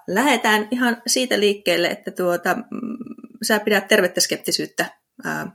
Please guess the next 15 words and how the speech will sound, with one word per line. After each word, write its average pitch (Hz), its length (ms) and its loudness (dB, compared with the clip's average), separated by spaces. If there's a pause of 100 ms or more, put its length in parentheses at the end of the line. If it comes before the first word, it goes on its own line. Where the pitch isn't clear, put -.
(140)
tämmöistä 160 300 -6
some-alustaa, 196 1300 6
vai 190 100 4
miten 208 220 6
sitä 180 140 0
nykyään 147 300 -2
pitäisi - 240 0
sanoa? 156 220 -2
Ei 180 80 4
blogeja 185 480 4
ei 147 200 -2
enää 147 240 0
ole 156 140 0
olemassa, - 500 -2
mutta, - 240 -14